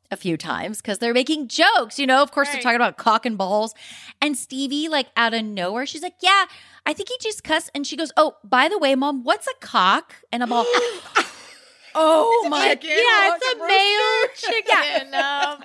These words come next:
Speaker 1: I, that's exactly what I said. I go, "Baby," and, and, um, Josh and Carrie looked at me. They're like, "I, I, how are you gonna answer this?" I'm all, "It's a rooster." <laughs> That's
Speaker 3: Right.
Speaker 1: another
Speaker 3: Yeah.
Speaker 1: word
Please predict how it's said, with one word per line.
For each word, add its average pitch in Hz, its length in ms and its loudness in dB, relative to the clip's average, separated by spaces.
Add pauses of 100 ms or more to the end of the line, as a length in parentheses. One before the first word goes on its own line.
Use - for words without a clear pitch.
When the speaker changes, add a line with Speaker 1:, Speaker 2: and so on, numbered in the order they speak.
Speaker 1:
I, 359 140 2
that's 403 180 4
exactly 311 440 -2
what 320 80 2
I 339 80 2
said. 349 360 0
I 269 120 2
go, 262 280 0
"Baby," 247 360 0
and, 262 180 0
and, 240 300 -4
um, 196 380 -2 (180)
Josh 226 420 0
and 240 160 -8
Carrie 233 260 -4
looked 196 200 -6
at 240 40 -4
me. 240 100 -2
They're 214 120 0
like, 202 200 0 (680)
"I, - 60 -14 (140)
I, 262 100 -4 (320)
how 277 280 2
are 277 60 2
you 269 120 -2
gonna 285 120 0
answer 269 260 -2
this?" 254 220 -4
I'm 233 120 -2
all, 226 120 -4
"It's 226 180 -8
a 240 80 -4
rooster." 262 800 2 (280)
<laughs> - 260 -20
That's 262 120 -10 (160)
Speaker 3:
Right. 320 80 0
Speaker 1:
another 320 220 4
Speaker 3:
Yeah. 269 140 2
Speaker 1:
word 311 260 4